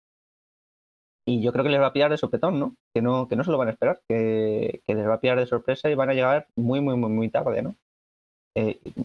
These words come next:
y la verdad es que no, o sea, aunque da la sensación de que suelen ser, eh, personas muy técnicas y demás, eh, como que, eh,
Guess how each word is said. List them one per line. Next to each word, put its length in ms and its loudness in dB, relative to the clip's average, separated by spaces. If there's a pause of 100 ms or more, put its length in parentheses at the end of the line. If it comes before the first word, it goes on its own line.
(140)
y 200 0
la 160 0
verdad 240 2
es 160 -6
que 160 2
no, 260 2
o 180 -4
sea, 280 0
aunque 240 0
da 120 4
la 80 -2
sensación 440 -2
de 80 0
que 80 0
suelen 280 0
ser, 440 0
eh, 140 0
personas 320 -2
muy 100 0
técnicas 520 0
y 40 -2
demás, 340 -2
eh, 200 -4
como 300 -4
que, 520 0
eh, 340 0